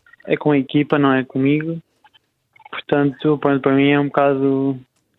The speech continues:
é um bocado indiferente, não é? E, pronto, o meu contrato é com a equipa e, pronto,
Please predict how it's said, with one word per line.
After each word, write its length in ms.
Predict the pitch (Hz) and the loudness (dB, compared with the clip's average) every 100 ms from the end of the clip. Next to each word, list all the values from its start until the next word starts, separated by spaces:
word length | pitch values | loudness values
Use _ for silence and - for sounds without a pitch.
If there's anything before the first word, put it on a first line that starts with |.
| 196 - | -10 -4
é 40 | |
um 40 | |
bocado 260 | 151 151 147 | -2 0 2
indiferente, 680 | 147 143 127 143 143 170 147 | 2 0 0 0 2 0 0
não 140 | 143 | 2
é? 180 | 147 170 180 _ _ _ _ _ _ _ | 2 -2 -10 _ _ _ _ _ _ _
E, 100 | - | -8
pronto, 220 | - 143 | -2 0
o 40 | 131 | 2
meu 100 | 135 | 2
contrato 300 | 135 135 135 | 2 2 2
é 80 | 135 | 2
com 80 | 139 | 0
a 40 | |
equipa 480 | 127 147 147 143 127 | -2 -2 0 2 2
e, 300 | 123 123 120 | 2 2 0
pronto, 280 | 123 117 | -2 -4